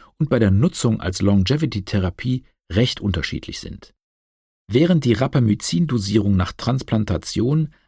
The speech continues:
eine Loading-Dosis zu Beginn der Therapie von fünfzehn Milligramm und eine Erhaltungsdosis von fünf Milligramm pro Tag umfasst, ist die Dosis für die Indikation Longevity mit circa ein Milligramm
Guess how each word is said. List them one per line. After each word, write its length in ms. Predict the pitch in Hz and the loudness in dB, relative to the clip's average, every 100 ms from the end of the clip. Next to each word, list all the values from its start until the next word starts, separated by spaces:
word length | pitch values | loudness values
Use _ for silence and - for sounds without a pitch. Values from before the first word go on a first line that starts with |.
| - | 0
eine 160 | 104 98 | 2 4
Loading-Dosis 840 | 107 139 135 107 117 110 117 - | 4 2 0 2 2 2 -2 -4
zu 120 | - | -4
Beginn 320 | 101 98 131 | -2 0 0
der 160 | 135 101 | 0 0
Therapie 480 | 101 95 90 135 160 | 0 -2 -2 -4 -4
von 220 | - 90 | -2 -4
fünfzehn 440 | - 175 - 104 | -2 -4 -2 0
Milligramm 560 | 98 135 147 127 127 135 - _ _ - | 0 0 -2 -2 -2 -4 -8 _ _ -6
und 140 | 107 | 0
eine 160 | 113 107 | 2 2
Erhaltungsdosis 840 | 95 123 151 131 - 120 120 117 | 2 0 0 -2 0 0 0 -2
von 240 | - 98 87 | -2 -2 -2
fünf 360 | - 165 - | -2 -2 -2
Milligramm 420 | 131 127 - 120 | -2 -2 -2 -4
pro 160 | 110 110 | -4 -6
Tag 300 | - 117 - | -4 -4 -4
umfasst, 520 | 101 - 117 - - _ _ _ _ _ | -8 -4 -6 -6 -14 _ _ _ _ _
ist 180 | - - | -6 -2
die 80 | 107 | 2
Dosis 360 | 117 135 135 | 2 2 -2
für 120 | - | -2
die 140 | 107 - | -2 -2
Indikation 600 | 120 120 98 - 113 110 | -2 -2 -2 0 2 4
Longevity 760 | 98 85 110 110 123 139 135 - _ - | 2 2 0 0 -2 -2 -4 -6 _ -6
mit 140 | 104 | -4
circa 260 | - 123 113 | 0 0 0
ein 280 | - 104 110 | 0 0 2
Milligramm 520 | 110 113 95 101 | 0 0 0 0